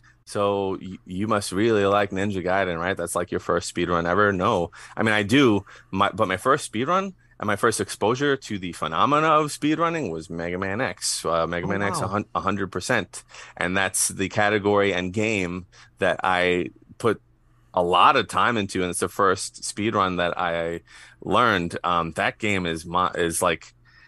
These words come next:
Speaker 1: it's one of the most technical, uh, speed runs, uh, in the sixteen-bit, uh, generation.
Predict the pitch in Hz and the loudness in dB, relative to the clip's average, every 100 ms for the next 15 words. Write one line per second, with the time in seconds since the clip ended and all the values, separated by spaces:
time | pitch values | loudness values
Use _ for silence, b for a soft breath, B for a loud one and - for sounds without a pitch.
0 | b b _ _ - 143 139 135 127 113 | b b _ _ 0 2 4 4 6 6
1 | 113 104 98 90 - 98 90 95 - 90 | 4 4 4 0 -2 -4 -4 -4 -2 2
2 | 87 82 80 82 - _ - 82 78 71 | 2 0 -2 -8 -16 _ -6 -4 -2 -4
3 | - - - 104 87 90 87 85 85 - | -4 -6 -2 0 2 2 2 0 -4 -6
4 | - - - - - 92 95 92 - 101 | -6 -8 -10 -6 -2 0 2 0 0 0
5 | - - 107 104 104 104 104 107 110 - | -4 -6 -2 -2 -2 -2 0 2 2 0
6 | _ 107 101 101 101 95 95 113 107 107 | _ 0 2 4 2 0 -2 -2 0 0
7 | 113 123 120 120 | -2 -4 -6 -6